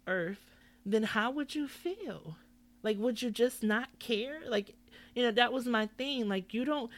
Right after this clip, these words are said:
people don't really understand how their actions could really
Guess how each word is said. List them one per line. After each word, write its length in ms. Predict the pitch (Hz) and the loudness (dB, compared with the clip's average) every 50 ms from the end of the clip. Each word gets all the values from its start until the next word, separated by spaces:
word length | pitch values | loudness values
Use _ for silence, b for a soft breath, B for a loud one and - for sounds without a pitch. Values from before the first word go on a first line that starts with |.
| B B | B B
people 300 | - - 247 254 - 269 | -10 -10 -6 -2 0 0
don't 280 | 262 254 240 196 180 190 | 2 2 0 -2 -2 -4
really 340 | 202 214 226 220 220 196 - | -2 -2 -2 -2 -2 -4 -2
understand 720 | - 208 208 185 196 185 - - - 190 185 185 185 185 | -2 -2 -2 -2 -2 -6 -6 -10 -10 -8 -6 -4 -6 -6
how 240 | - - 175 175 180 | -4 -4 -4 -4 -4
their 240 | 180 180 175 170 - - - | -4 -2 -2 -2 -4 -4 -4
actions 640 | 180 180 175 180 - - - - 180 175 175 - | -2 -2 -2 -2 -4 -8 -8 -6 -4 -4 -6 -6
could 240 | - - - 165 156 - | -10 -8 -8 -8 -6 -6
really 640 | 170 170 170 175 180 190 220 233 220 220 226 214 | -10 -10 -10 -6 -2 0 0 0 0 -2 -6 -6